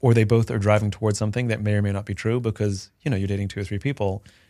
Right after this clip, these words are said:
and you're gonna wait and see which one works out. This, in the poly world, what I'm learning is you tell everybody everything so everybody knows. And it's v-, very open and honest. And everybody knows where they stand. You can,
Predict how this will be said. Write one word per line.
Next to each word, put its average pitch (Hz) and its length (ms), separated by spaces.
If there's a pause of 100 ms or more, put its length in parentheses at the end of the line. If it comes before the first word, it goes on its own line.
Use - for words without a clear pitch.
(120)
and 107 100
you're 98 100
gonna 95 160
wait 101 220
and 101 80
see 107 100
which 98 140
one 95 100
works 92 220
out. 104 220 (1300)
This, - 260 (100)
in 113 140
the 104 80
poly 131 560
world, 95 340
what 95 120
I'm 92 80
learning 107 400 (320)
is 101 340 (640)
you 113 100
tell 123 200
everybody 104 280
everything 110 280
so 98 80
everybody 95 240
knows. - 460 (1000)
And 101 220
it's 101 120
v-, 107 180 (200)
very 120 420
open 113 240
and 104 80
honest. 104 300
And - 80
everybody 113 300
knows 104 160
where 101 100
they 98 80
stand. 110 280
You 117 80
can, 110 220